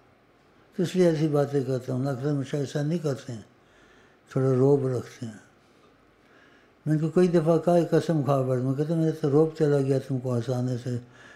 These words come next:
انسان تھوڑا چپ رہے، روب رہتا ہے۔" کہتے ہیں، "جی خدا کی قسم، آپ کا بڑا روب ہے۔" اللہ! دیکھو دماغ، خود ہی روب پہ گیا، اور میں کی کراں گا؟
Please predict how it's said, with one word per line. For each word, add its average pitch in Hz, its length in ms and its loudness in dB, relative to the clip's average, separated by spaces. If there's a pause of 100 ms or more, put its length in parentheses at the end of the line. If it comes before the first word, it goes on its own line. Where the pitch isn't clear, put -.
(120)
انسان 135 300 -2
تھوڑا 131 240 -2
چپ 131 280 -8
رہے، 135 120 2
روب 131 280 2
رہتا 127 240 -4
ہے۔" 120 60 -6
کہتے 147 260 0
ہیں، 151 120 0
"جی 160 180 -2
خدا 139 260 0
کی 131 180 -8
قسم، 143 380 -6
آپ 135 220 -6
کا 135 60 -6
بڑا 120 280 -6
روب 107 360 -8
ہے۔" 104 40 -20 (360)
اللہ! 277 420 12 (960)
دیکھو 127 140 -8 (120)
دماغ، 113 260 -6 (1500)
خود 165 240 -6
ہی 175 100 4
روب 156 400 2
پہ 156 220 2
گیا، 156 140 0
اور 143 80 0
میں 143 180 0
کی 143 180 -6
کراں 107 300 -10
گا؟ 95 120 -18